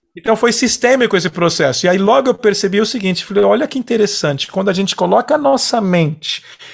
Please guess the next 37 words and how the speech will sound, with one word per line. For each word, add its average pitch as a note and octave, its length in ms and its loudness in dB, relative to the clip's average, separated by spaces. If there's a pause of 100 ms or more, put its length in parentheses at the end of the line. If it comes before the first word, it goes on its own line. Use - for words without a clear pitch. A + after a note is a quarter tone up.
(120)
em E3+ 140 0
algo E3+ 340 2
bom, D#3+ 480 2 (480)
ou E3 100 -2
seja, D#3 400 0
que D3 120 -6
você D#3+ 260 0
vai D3+ 240 2
contribuir, G3 1300 2 (760)
isso G3+ 380 0
tira A#3+ 460 2
a G3+ 40 2
sua F3+ 240 0
mente G3 540 0
do F3 140 -2
foco F#3 420 0
do A#3 140 0
medo, G#3 500 2 (540)
ou E3+ 180 2
da E3+ 100 2
insegurança, F3+ 840 2
ou E3+ 40 2
da E3+ 120 2
ansiedade." F3+ 760 0 (800)
E F#3 100 -2
foi A#3 240 2
aí A#3 180 2
que B3+ 80 0
eu B3 60 2
falei G#3+ 220 2
assim, G#3 180 -2
"Nossa, G#3 300 2
eu F3 60 0
tinha G3+ 180 0
feito G#3 200 0
uma F#3+ 140 2
formação F3 800 0